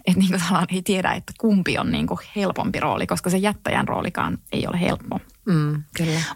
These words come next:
Speaker 1: Mutta kyllä tämän leffan ikään kuin se sympatiat on ainakin vähän enemmän kallellaan sen jätetyksi tulleen
Speaker 2: Mm.
Speaker 1: puolella.
Speaker 2: Joo.
Speaker 1: Mut että, mut sekin oli kiinnostavaa, mitä toi ohjaaja just sanoi, että,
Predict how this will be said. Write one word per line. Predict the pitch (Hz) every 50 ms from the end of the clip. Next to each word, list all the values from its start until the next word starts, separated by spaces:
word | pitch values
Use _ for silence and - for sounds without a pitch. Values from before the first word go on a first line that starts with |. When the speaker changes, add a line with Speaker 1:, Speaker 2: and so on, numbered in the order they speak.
| - -
Speaker 1:
Mutta | 214 226 247 240 - _ - - 143 180 - - - - - - - - - - -
kyllä | 175 190 185
tämän | 185 185 185 185 180 - - - - -
leffan | - - 185 180 - - 175 175 175
ikään | 175 - 175 175 170
kuin | - 170 165
se | - - 170 156 - _ _ _ _ _ _ _ _ _ _ - - - _ _ _ _ _ _ _ _ _ -
sympatiat | - - - - 202 190 175 190 180 - - 156 156 160 -
on | 170 165 -
ainakin | - 170 170 170 165 - - 170 170 - - _ -
vähän | - 175 156 170 175 160 - -
enemmän | 185 185 180 180 175 170 - 170
kallellaan | 156 - - 143 151 143 147 151 - -
sen | - - 95 117 123
jätetyksi | 139 151 - - - - - 151 - - - -
tulleen | - - 143 - 170 165 - 196 196 202 214 208 - - - 175
Speaker 2:
Mm. | 160 156 151 151 147 131 - - - - - - - 240 _ _ - - - - - 202
Speaker 1:
puolella. | - 165 - 170 190 190 196 202 208 226 220 - - - - - -
Speaker 2:
Joo. | 180 185 170
Speaker 1:
Mut | 151 165
että, | 175 - - - 170 160
mut | 151 180 170
sekin | - 180 - 175
oli | 175
kiinnostavaa, | - 185 175 175 170 - - 160
mitä | 180 180 175
toi | - 175 165
ohjaaja | 170 180 175 160 156 -
just | - - - -
sanoi, | 185 175 175 160 135 170
että, | 170 - - - 131 117